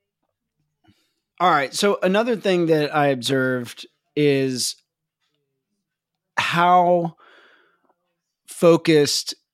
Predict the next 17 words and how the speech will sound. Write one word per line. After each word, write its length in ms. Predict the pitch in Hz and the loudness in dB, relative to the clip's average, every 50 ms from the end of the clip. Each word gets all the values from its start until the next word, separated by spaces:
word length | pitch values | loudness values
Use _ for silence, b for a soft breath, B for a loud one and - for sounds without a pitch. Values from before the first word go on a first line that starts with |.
| _ - | _ -10
the 180 | 135 143 147 | -6 -4 -2
reporters 680 | 135 135 131 104 - - 156 151 151 151 147 139 117 123 | -2 -2 -4 -4 -2 -2 0 0 0 0 -2 -2 -2 -2
are 480 | 131 123 123 123 120 120 117 117 - - _ _ _ _ _ _ _ _ - | -2 -2 -2 -4 -4 -4 -4 -6 -8 -12 _ _ _ _ _ _ _ _ -2
on 280 | 151 143 143 135 127 | 0 0 2 0 0
getting 540 | 117 127 151 147 151 151 147 139 139 135 127 - _ _ - | 0 0 2 2 4 2 2 2 -2 -4 -6 -8 _ _ -10
their 260 | 135 139 139 135 123 | -6 -4 -4 -4 -4
piece 420 | - - - 143 139 123 - - | -6 -6 -4 -2 -2 -2 -2 -4
out 360 | 127 117 113 117 110 - _ _ _ _ _ _ _ _ _ _ _ _ _ _ _ _ _ _ _ _ _ _ _ _ _ _ _ _ | -6 -6 -6 -6 -8 -8 _ _ _ _ _ _ _ _ _ _ _ _ _ _ _ _ _ _ _ _ _ _ _ _ _ _ _ _
and 280 | - 147 143 139 135 131 | -2 -2 0 0 0 0
participating 1040 | - - 135 - - 165 147 - 160 - - 143 147 135 135 131 131 127 127 127 - - | 0 0 0 0 0 0 0 0 0 -2 0 -2 0 0 -2 -2 -2 -4 -4 -6 -6 -4
in 160 | 151 139 139 | -2 -2 -2
the 80 | 139 127 | -2 -4
rush 380 | 117 135 131 131 131 - - | -4 -2 -2 -2 -2 -2 -4
of 120 | 135 120 113 | -4 -6 -8
the 80 | 120 | -8
news 280 | 110 113 120 123 127 - | -6 -6 -6 -6 -4 -4
cycle. 480 | - - 104 101 101 - 107 92 98 | -6 -6 -6 -8 -10 -10 -12 -12 -12